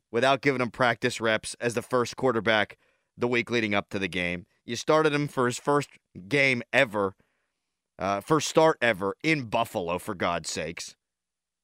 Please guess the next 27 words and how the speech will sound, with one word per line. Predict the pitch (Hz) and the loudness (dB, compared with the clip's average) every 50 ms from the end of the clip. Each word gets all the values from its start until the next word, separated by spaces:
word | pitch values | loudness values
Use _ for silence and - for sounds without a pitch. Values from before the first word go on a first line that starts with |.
| _ _ _ - | _ _ _ -8
And | - 135 | -4 -2
then | 139 139 139 | 0 2 2
he | 139 | 2
had | 143 131 | 2 2
to | 131 | 0
play | 120 - 147 139 | 0 0 2 0
Philadelphia | 127 - - 147 143 135 123 131 139 135 - 135 120 104 | 2 2 2 2 4 4 4 4 2 2 0 0 0 0
not | 110 120 120 101 113 | 2 0 0 0 2
long | 120 123 120 117 120 | 2 2 2 2 2
after | 117 113 104 - 110 | 0 0 0 0 0
that | 117 123 120 104 | 2 2 2 0
in | 98 | -2
a | 95 | -8
very | 92 92 98 143 156 156 143 127 113 | -10 -2 2 2 4 4 2 0 0
difficult | 95 123 113 - 101 - - 92 80 - | -2 -4 -4 -4 -8 -10 -10 -10 -10 -10
stretch. | - - - 92 78 80 78 - - - - _ _ _ _ _ _ _ _ _ _ - | -12 -10 -8 -6 -6 -6 -6 -8 -10 -12 -14 _ _ _ _ _ _ _ _ _ _ -16
Like, | - 113 101 - - _ _ _ _ | -16 -14 -14 -16 -18 _ _ _ _
there's | - 202 214 - | 2 2 2 0
pressure | - - - 202 208 202 - 185 156 | -2 -2 2 2 2 2 2 2 2
on | 131 127 131 | 2 2 2
him | 127 127 | 2 2
anyway. | 143 180 190 139 98 82 67 60 - - _ _ _ _ _ _ - | 2 0 0 -2 -4 -6 -8 -10 -12 -16 _ _ _ _ _ _ -4
Like, | 127 127 - | -4 0 4
putting | - - 208 226 214 185 | 6 6 6 4 2 0
it, | 165 165 147 120 - | 0 -2 -2 -2 0
putting | 185 208 226 208 175 | 0 0 0 2 2
the | 151 139 117 | 2 2 2